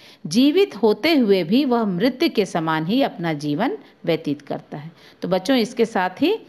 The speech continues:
प्रश्न और उत्तर यहाँ खत्म होते हैं। बच्चों, मुझे आशा है कि साखी पाठ से संबंधित महत्वपूर्ण प्रश्नों का आप सभी अवश्य लाभ उठाएंगे। अन्य पाठों से संबंधित अभ्यास प्रश्न भी हम आगे अवश्य देखेंगे।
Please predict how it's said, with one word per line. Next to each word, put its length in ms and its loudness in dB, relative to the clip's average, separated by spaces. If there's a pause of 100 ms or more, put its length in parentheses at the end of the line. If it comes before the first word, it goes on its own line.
(420)
प्रश्न 320 0
और 120 0
उत्तर 260 -2
यहाँ 300 -2
खत्म 260 -2
होते 260 0
हैं। 300 0 (320)
बच्चों, 240 2
मुझे 220 4
आशा 400 0
है 200 0
कि 260 0 (220)
साखी 480 0
पाठ 320 -2
से 120 0
संबंधित 640 -2
महत्वपूर्ण 680 0
प्रश्नों 340 -2
का 160 0
आप 160 -2
सभी 320 -2
अवश्य 500 -2
लाभ 220 0
उठाएंगे। 600 0 (460)
अन्य 280 -2
पाठों 360 0
से 160 -2
संबंधित 540 -2
अभ्यास 560 -2
प्रश्न 260 -4
भी 100 0
हम 180 -2
आगे 280 0
अवश्य 420 -2
देखेंगे। 460 -8